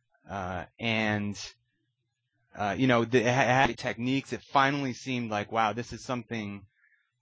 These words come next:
possible to do, when previously I thought it was impossible.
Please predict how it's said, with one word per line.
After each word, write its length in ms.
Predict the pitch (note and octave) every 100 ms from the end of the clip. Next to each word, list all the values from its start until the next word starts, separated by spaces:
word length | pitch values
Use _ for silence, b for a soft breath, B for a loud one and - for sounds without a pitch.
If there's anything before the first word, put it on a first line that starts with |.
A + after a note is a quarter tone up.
| _
possible 560 | - C3+ B2+ - G#2+ G#2
to 140 | -
do, 560 | G2 G#2+ G#2 F#2 G2+ G#2 - -
when 200 | A2 G#2
previously 520 | C3 A#2 G#2+ - A2
I 80 | G#2
thought 180 | A2+
it 60 | G#2
was 120 | G2+
impossible. 760 | A2 G#2 A2 F#2+ F2+ F#2+ F#2+